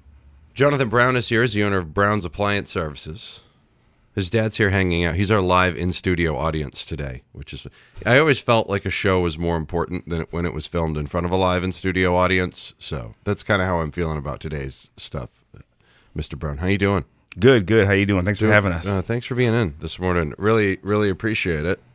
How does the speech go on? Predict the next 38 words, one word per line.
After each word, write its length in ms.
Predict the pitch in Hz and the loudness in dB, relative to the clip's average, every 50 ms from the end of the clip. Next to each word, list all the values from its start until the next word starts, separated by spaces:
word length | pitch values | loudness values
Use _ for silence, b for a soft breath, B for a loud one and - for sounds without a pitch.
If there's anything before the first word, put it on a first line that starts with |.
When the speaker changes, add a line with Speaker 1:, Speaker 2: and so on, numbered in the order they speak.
| B B B B B B B B B | B B B B B B B B B
Speaker 1:
Um, 520 | - 123 120 120 117 120 117 117 117 - - - | 2 4 4 6 6 4 4 2 0 -2 -4 -2
let's 220 | 127 147 - - | -4 -4 -2 -2
talk 220 | - 185 180 - | -2 -2 -2 -2
a 40 | 160 | -2
little 200 | 147 151 147 143 | -2 -2 -2 0
bit 200 | 147 151 143 139 - | 0 0 0 0 -4
about, 420 | 120 107 127 127 123 123 113 - - 131 | -6 -2 0 0 0 0 -2 -2 -2 0
uh, 120 | 123 120 | 0 0
Brown's 280 | 110 123 123 120 120 104 | 2 0 0 0 0 -4
Appliance 400 | - - 123 120 123 123 110 - | -6 -4 -2 -2 -2 -2 -4 -4
Services 460 | 107 95 87 78 73 - 82 78 - | -4 -4 -4 -4 -8 -10 -8 -8 -4
here. 300 | 87 85 85 85 82 - - | -4 -2 -2 -2 -4 -4 -2
Um, 420 | 82 80 78 76 73 71 71 65 - b b b b b b b b b b b b b b b b _ _ _ _ _ _ _ _ _ _ _ _ _ _ _ _ _ _ - | -2 -2 -2 -2 -4 -6 -8 -10 -12 b b b b b b b b b b b b b b b b _ _ _ _ _ _ _ _ _ _ _ _ _ _ _ _ _ _ -4
wanna 320 | 107 107 107 110 107 95 | 0 2 2 2 2 0
first 520 | - - - 113 110 110 - - - - | -2 -4 0 0 0 2 0 -4 -8 -4
welcome 340 | - 98 101 101 101 - 101 | -2 0 0 0 0 -2 -2
you 80 | 95 95 | -2 0
here 160 | 104 104 98 | 0 0 0
as 140 | 98 92 98 | 0 0 0
a 40 | 95 | 0
new 140 | 87 82 | -2 -2
client. 460 | 78 - - 117 117 117 113 113 - _ _ - | -4 -2 0 0 2 2 2 0 -2 _ _ -8
Thank 240 | - 101 101 - | -6 -6 -6 -6
you 60 | - - | -8 -8
for 120 | - 90 | -4 -4
your 120 | 80 78 | -4 -4
business. 580 | 71 - 117 113 101 - 117 110 - - - - - | -2 0 0 0 0 0 -2 -2 -2 -4 -6 -6 -6
And, 320 | 95 92 87 87 85 78 - _ - - | -6 -4 -4 -4 -6 -6 -8 _ -14 -8
you 120 | - 95 | -6 -4
know, 140 | 90 82 - - - | -4 -4 -6 -6 -2
what, 380 | - 131 147 - _ - - | 0 0 0 0 _ -2 0
um, 400 | 156 139 123 110 101 95 85 80 - _ _ _ _ _ _ | 2 2 2 2 2 0 -2 -4 -8 _ _ _ _ _ _
how 100 | - 127 | 0 2
long 120 | 143 170 180 | 4 4 4
you 80 | 180 | 2
been 160 | 170 180 180 151 | 2 0 -2 -2
doing 240 | 165 165 185 113 | 0 0 0 -2
this? 240 | - - - - - | -4 -6 -8 -12 -16